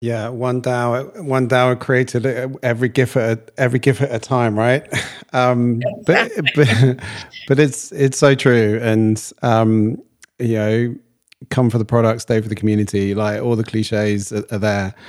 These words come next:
Speaker 2: Mm-hmm.
Speaker 1: And, um, and yeah, would love to just, well, as, <laughs> so I think, you know, we, we publish a series of reports called Dirty Words.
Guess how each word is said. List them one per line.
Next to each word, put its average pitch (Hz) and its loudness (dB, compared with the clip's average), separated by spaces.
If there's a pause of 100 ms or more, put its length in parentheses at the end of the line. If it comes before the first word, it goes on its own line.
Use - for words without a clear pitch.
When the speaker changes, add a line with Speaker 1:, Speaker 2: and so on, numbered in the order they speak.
Speaker 2:
Mm-hmm. 180 -2
Speaker 1:
And, 107 2
um, 107 0 (460)
and 151 4
yeah, 190 6
would 160 4
love 175 4
to 175 -2
just, - 0 (380)
well, 110 0
as, 110 -2 (120)
<laughs> - -20 (680)
so - -6
I 120 -2
think, 127 0
you 120 0
know, 107 0
we, 113 0
we 117 0
publish 113 -2
a 104 -2
series 107 -2
of 98 -4
reports 110 -2
called 95 -8
Dirty 104 -2
Words. 98 -4